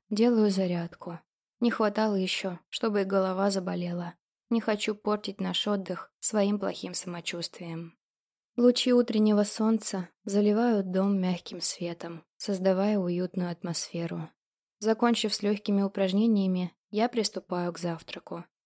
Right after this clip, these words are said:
Решаю сделать что-то простое, но питательное. Омлет с сыром и тосты. Процесс готовки приносит удовольствие. Кухня наполняется аппетитными ароматами еды. Пока заваривается чай,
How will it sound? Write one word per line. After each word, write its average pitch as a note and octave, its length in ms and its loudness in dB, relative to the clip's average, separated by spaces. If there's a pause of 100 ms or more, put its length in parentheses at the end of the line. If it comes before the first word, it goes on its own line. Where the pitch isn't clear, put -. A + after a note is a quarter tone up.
(300)
Решаю A#3+ 400 4
сделать G#3 380 2
что-то G#3 260 -2
простое, G3+ 720 -2 (100)
но A3 140 0
питательное. E3 840 -2 (280)
Омлет G#3 400 2
с - 60 0
сыром G#3+ 440 0 (120)
и A3+ 100 0
тосты. D#3 580 -8 (640)
Процесс B3 400 4
готовки G#3+ 480 0
приносит F#3 540 -2
удовольствие. F#3 880 -2 (380)
Кухня B3 320 2
наполняется F#3+ 720 0
аппетитными G3+ 640 2
ароматами F3 540 -2
еды. E3+ 480 -4 (600)
Пока B3+ 280 4
заваривается A3 720 2
чай, G#3+ 500 0